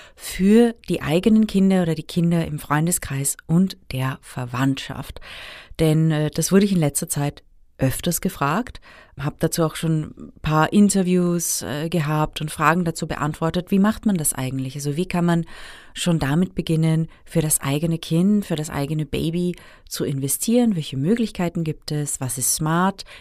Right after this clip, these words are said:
Wie gehe ich mit dem Thema generell um? Das werden wir heute alles besprechen.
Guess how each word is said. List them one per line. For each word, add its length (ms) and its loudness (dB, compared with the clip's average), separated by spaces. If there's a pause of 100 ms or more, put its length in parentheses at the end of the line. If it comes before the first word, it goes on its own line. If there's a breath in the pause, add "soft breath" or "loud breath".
Wie 180 0
gehe 160 0
ich 120 -4
mit 140 -4
dem 100 -6
Thema 300 -2
generell 380 -4
um? 280 2
Das 160 -4
werden 160 -2
wir 140 -6
heute 280 -6
alles 260 -10
besprechen. 600 -14